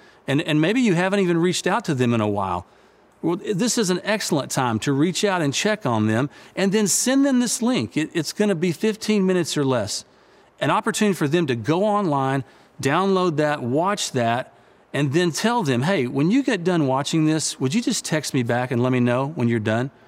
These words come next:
Would you email me or call me?" And so that you can follow up with them and begin to engage them and maybe ask them some questions about that. For example,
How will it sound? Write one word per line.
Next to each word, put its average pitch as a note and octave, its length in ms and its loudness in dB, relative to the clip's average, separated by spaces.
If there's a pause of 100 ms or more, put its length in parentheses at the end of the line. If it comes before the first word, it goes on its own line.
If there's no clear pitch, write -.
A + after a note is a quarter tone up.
(140)
Would C#3+ 160 0
you C3 140 2
email D#3+ 400 2
me E3 160 2
or C3 100 0
call D3+ 340 -2
me?" E3+ 240 0 (680)
And C3+ 100 -4
so F3+ 140 -2
that D3 240 -2
you A#3 100 4
can - 180 0
follow G3 520 0
up F3+ 260 -4
with A#2 160 0
them A#2+ 380 0 (320)
and C3+ 120 0
begin C#3+ 360 0
to D#3+ 200 -2
engage C#3 500 0
them A#2 140 0
and A2+ 80 2
maybe D3 280 0
ask D3 260 -4
them D#3 180 0
some A#2 200 -6
questions C3+ 520 -2
about A#2 380 -2
that. F#2+ 220 -4
For A3 100 0
example, F3+ 480 0